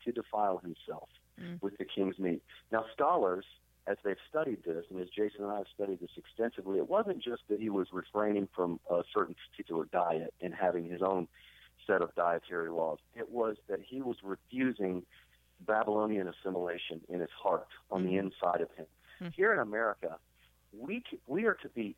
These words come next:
Speaker 1: in the world, but not of it. And if we're gonna take a stand in the world, we have to have conviction deep inside of our heart. We understand, "I am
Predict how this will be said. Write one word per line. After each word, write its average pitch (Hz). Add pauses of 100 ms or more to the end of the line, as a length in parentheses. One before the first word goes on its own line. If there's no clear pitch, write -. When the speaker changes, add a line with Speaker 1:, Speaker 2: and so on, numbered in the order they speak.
(100)
Speaker 1:
in 190
the 151
world, 95
but 131
not 135 (180)
of 98
it. - (560)
And 131
if 135
we're 190
gonna 226
take 160
a 107 (140)
stand -
in 101
the 95
world, 87 (240)
we 151
have 156
to 139
have 120
conviction 104 (180)
deep 151
inside 117
of 98
our 95
heart. 110 (140)
We 127
understand, 107 (460)
"I 127
am 90